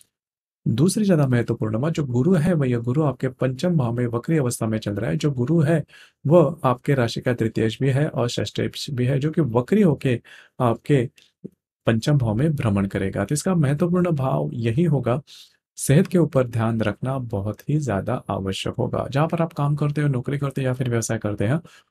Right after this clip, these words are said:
वहाँ पर के जो लोग होंगे वो आपके उम्मीद से थोड़ा अलग बिहेव करते हुए नजर आएंगे। तो इस, उसका ज़्यादा स्ट्रेस या टेंशन लेने की बिल्कुल भी ज़रूरत नहीं है,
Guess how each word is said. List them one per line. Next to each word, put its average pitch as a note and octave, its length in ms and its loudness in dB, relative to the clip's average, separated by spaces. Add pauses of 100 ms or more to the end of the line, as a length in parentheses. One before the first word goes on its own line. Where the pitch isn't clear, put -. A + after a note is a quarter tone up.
(260)
वहाँ B2 220 4
पर F#3+ 120 2
के F#3+ 80 2
जो D3+ 120 4
लोग D3 240 4
होंगे B2+ 280 2
वो D3 180 2 (220)
आपके D#3+ 280 0
उम्मीद F3 300 2
से F#3+ 160 0
थोड़ा F3 300 0 (120)
अलग E3+ 320 4
बिहेव B2+ 280 2
करते A#2+ 340 -2
हुए A#2 200 0
नजर A#2+ 340 0
आएंगे। C3 280 2 (320)
तो F3 60 6
इस, F3 220 2 (100)
उसका G3+ 260 0
ज़्यादा F3 260 2
स्ट्रेस E3+ 360 0
या E3+ 60 0
टेंशन C#3+ 380 -2
लेने C3+ 180 -4
की C3 140 -2
बिल्कुल A#2 340 -2
भी D3 180 -2
ज़रूरत A2+ 460 -4 (100)
नहीं A2 280 -2
है, G2+ 180 -4